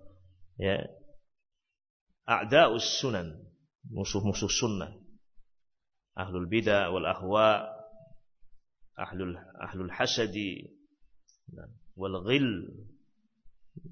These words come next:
Tapi bukan semata-mata zat Al-Albani rahimahullah, namun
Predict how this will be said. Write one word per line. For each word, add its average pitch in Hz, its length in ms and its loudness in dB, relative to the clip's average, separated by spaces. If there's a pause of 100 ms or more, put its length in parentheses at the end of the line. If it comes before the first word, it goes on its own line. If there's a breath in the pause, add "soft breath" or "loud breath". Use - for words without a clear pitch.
(580)
Tapi 135 240 8
bukan 202 240 6
semata-mata 180 960 8
zat 233 200 12
Al-Albani 185 680 8
rahimahullah, 120 720 6
namun 185 380 2